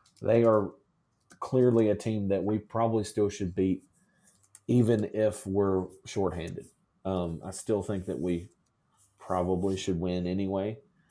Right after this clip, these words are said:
and, uh, I hope we go out there with the players that we do have and sh-, show people that we're still, uh, a force even without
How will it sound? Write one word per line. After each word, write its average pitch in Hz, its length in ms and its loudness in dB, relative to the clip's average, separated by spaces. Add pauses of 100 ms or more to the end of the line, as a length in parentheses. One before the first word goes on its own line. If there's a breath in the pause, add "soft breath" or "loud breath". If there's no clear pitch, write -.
(300 soft breath)
and, 92 380 -4
uh, 85 400 -6
I 90 60 -10
hope 95 260 -4
we 98 140 0
go 90 180 -4
out 90 160 -4
there 95 220 -2
with 90 320 -4
the 90 60 -8
players 92 340 -2
that 87 80 -4
we 90 100 0
do 90 160 -2
have 92 300 -4
and 87 180 -8
sh-, - 160 -20 (240)
show 87 180 -4
people 92 380 -4
that 92 160 -6
we're 92 160 -6
still, 90 400 -6 (680)
uh, 90 320 -6
a 92 80 -4
force 95 420 -2
even 90 260 -4
without 87 460 -6